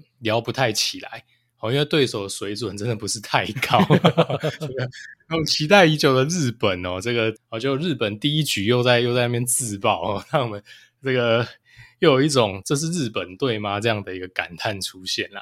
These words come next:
哦。那当然看到一些就是不错的选手表现啦，哦，那当然赖延峰哈，看到他出赛我总是很开心啊，总是一直想跟他讲说，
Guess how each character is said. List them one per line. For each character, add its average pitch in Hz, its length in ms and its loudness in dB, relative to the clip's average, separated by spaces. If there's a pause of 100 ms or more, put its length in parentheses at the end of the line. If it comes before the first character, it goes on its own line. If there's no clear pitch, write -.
(100)
哦。 101 120 -20 (400)
那 160 100 2
当 190 100 4
然 175 220 4
看 170 160 2
到 160 140 8
一 147 40 8
些 139 320 8
就 131 140 0
是 113 580 0 (360)
不 131 100 2
错 160 180 6
的 120 80 4
选 110 220 0
手 107 160 -2
表 90 220 -4
现 107 200 -2
啦， 92 100 -8
哦， 92 120 -6
那 107 100 -2
当 110 140 0
然 104 280 -4
赖 120 100 2
延 104 160 0
峰 107 240 2
哈， 101 160 -6 (320)
看 135 120 2
到 127 40 4
他 131 100 4
出 127 180 0
赛 127 140 6
我 110 60 2
总 101 100 -6
是 120 80 -4
很 95 100 -8
开 117 220 -4
心 120 180 -6
啊， 90 160 -4
总 92 160 -12
是 117 60 -6
一 117 60 -6
直 113 60 -10
想 95 140 -10
跟 104 140 -6
他 110 80 -6
讲 87 180 -10
说， 98 240 -10